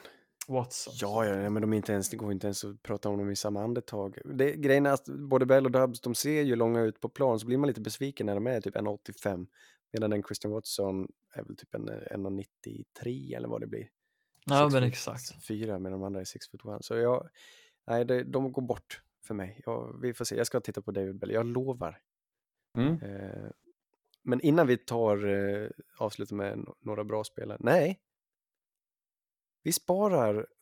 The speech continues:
Speaker 2: den bästa till sist. Nu går vi på, eh, Jalen Tolbert. <laughs> Från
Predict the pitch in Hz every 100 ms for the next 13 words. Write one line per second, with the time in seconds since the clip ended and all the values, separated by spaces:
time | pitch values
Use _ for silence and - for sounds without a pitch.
0 | - 123 117 127 - 113 107 95 - 135
1 | 143 139 113 - 107 101 98 98 98 -
2 | - - 120 127 120 107 - 117 113 135
3 | 90 110 _ _ _ _ _ - - 339
4 | - _ _ _ _ _ - - 165 156
5 | 135